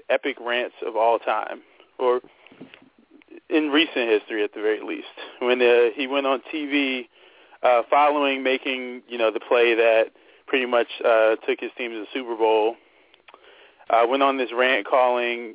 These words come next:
uh, wide receiver for the forty-niners, Michael Crabtree,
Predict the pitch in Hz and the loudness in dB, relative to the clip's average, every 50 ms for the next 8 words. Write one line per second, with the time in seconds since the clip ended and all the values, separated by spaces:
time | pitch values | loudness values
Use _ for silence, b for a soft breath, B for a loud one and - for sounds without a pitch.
0 | - - - 123 117 113 113 113 110 110 110 B B B B B B B - _ | -12 -4 0 2 4 4 4 4 4 2 0 B B B B B B B -20 _
1 | _ _ _ - - 123 123 131 139 131 131 127 - 143 135 127 131 123 113 - | _ _ _ -20 -4 0 2 2 2 2 0 -2 -4 -4 -4 -4 -4 -6 -4 -2
2 | 131 127 123 120 107 120 110 - 135 123 123 120 117 120 120 123 120 117 113 110 | -2 0 0 0 -2 -4 -6 -2 -2 -2 -2 -2 0 0 0 0 0 -2 -4 -6
3 | - 123 120 113 - - - 165 160 170 170 156 - - 160 151 151 | -6 -6 -6 -6 -8 -4 0 2 2 2 2 0 -4 -6 -6 -4 -4